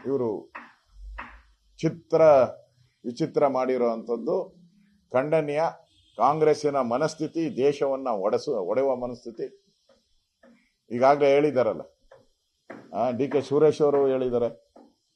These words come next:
ಆ, ಸಪರೇಟ್ ದೇಶಗಳು ಕೇಳಿದ್ದಾರೆ. ಈ ಕಾಂಗ್ರೆಸ್ ಮನಸ್ಥಿತಿನೇ ಹಿಂಗೆ, ದೇಶ ಒಡೆಯೋದೇ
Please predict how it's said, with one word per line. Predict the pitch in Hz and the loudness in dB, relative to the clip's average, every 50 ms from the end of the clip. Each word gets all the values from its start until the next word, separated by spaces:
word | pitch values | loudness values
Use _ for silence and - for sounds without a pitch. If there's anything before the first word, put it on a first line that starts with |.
| _ _ _ _ _ - - - - 90 | _ _ _ _ _ -18 -18 -14 -8 -4
ಆ, | 113 127 135 139 | -4 -4 -4 -4
ಸಪರೇಟ್ | - - 110 - - 127 143 147 139 143 - 131 127 117 98 85 - _ - - - - - - _ - - 82 | -6 -6 -6 -4 0 2 2 2 2 0 0 0 2 2 0 -2 -6 _ -16 -16 -16 -16 -20 -20 _ -14 -4 0
ದೇಶಗಳು | 113 151 147 - 131 127 139 131 120 | 2 2 2 2 0 0 0 0 -2
ಕೇಳಿದ್ದಾರೆ. | 123 123 120 117 110 107 107 107 107 - - _ _ _ _ _ _ _ _ _ _ _ _ _ _ _ _ _ _ _ _ _ _ _ _ _ _ _ _ _ _ _ _ _ _ _ _ _ - | -4 -4 -4 -4 -4 -4 -2 -4 -4 -6 -10 _ _ _ _ _ _ _ _ _ _ _ _ _ _ _ _ _ _ _ _ _ _ _ _ _ _ _ _ _ _ _ _ _ _ _ _ _ -12
ಈ | 170 165 | -10 -6
ಕಾಂಗ್ರೆಸ್ | 165 131 151 175 185 190 185 - 107 | -4 -2 -2 0 0 -2 -2 -2 -4
ಮನಸ್ಥಿತಿನೇ | 113 131 147 156 - - 165 160 165 175 165 156 147 | -4 -4 -4 -4 -4 -4 -6 -4 -2 -4 -4 -4 -4
ಹಿಂಗೆ, | 135 127 110 95 - - - - | -6 -6 -6 -8 -8 -10 -4 0
ದೇಶ | 127 151 175 151 165 | 2 2 4 4 4
ಒಡೆಯೋದೇ | 165 160 135 127 127 143 151 156 151 156 190 202 185 - - - - | 2 4 4 2 2 4 2 2 4 4 4 4 4 2 -2 -16 -20